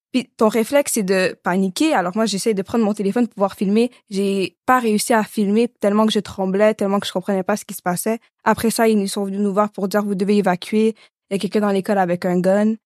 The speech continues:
Euh, et j'étais comme, « Mais oh mon Dieu, c'est des affaires qui se passent aux États-Unis, ça arrive pas au Canada. »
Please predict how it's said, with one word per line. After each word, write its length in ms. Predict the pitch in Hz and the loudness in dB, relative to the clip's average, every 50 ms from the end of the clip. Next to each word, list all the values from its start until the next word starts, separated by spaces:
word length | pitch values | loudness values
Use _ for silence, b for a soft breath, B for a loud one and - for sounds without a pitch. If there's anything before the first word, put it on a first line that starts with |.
| _ _ _ _ _ _ _ - | _ _ _ _ _ _ _ -4
Euh, 460 | 190 175 170 170 165 170 170 175 - - - | -2 0 0 0 0 0 0 0 -2 -6 -4
et 80 | - 196 | -2 -2
j'étais 280 | 185 190 180 208 185 | -2 0 -2 -4 -4
comme, « 260 | 180 - 180 175 170 - - | -2 -2 -2 -2 -2 -4 -6
Mais 100 | 165 156 - | -6 -4 -4
oh 60 | 175 | -4
mon 180 | 170 170 175 185 | -2 0 -2 -2
Dieu, 160 | 190 240 240 | -2 -4 -4
c'est 120 | 226 233 | -4 -4
des 120 | 208 196 196 | -4 -2 -4
affaires 240 | 196 - 208 202 - | -4 -4 -6 -8 -6
qui 80 | 202 | -10
se 60 | - | -4
passent 200 | - 214 208 - | -2 -2 -2 0
aux 60 | 220 214 | 2 2
États-Unis, 560 | 208 208 208 202 214 226 277 294 339 349 349 | 2 2 4 2 2 4 4 4 4 4 4
ça 120 | - 247 | 4 2
arrive 200 | 226 - 277 262 | 0 2 0 0
pas 160 | - 294 262 | 2 2 2
au 40 | 269 | 2
Canada. » 440 | - 233 220 220 220 240 277 320 381 | 2 0 0 0 2 0 0 0 -2